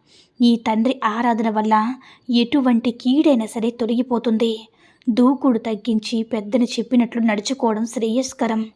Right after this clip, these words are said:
ఆకలితో ఉన్నవారు ఎవరైనా ఎదురుపడితే వారికి భోజనం పెట్టు బిడ్డా.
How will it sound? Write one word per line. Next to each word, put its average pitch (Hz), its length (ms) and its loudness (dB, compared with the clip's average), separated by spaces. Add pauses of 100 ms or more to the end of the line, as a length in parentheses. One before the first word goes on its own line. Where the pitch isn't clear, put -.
(440)
ఆకలితో 226 540 0
ఉన్నవారు 220 460 0
ఎవరైనా 220 460 -2
ఎదురుపడితే 220 640 -2 (500)
వారికి 247 480 0
భోజనం 262 480 0
పెట్టు 254 280 -2
బిడ్డా. 220 340 0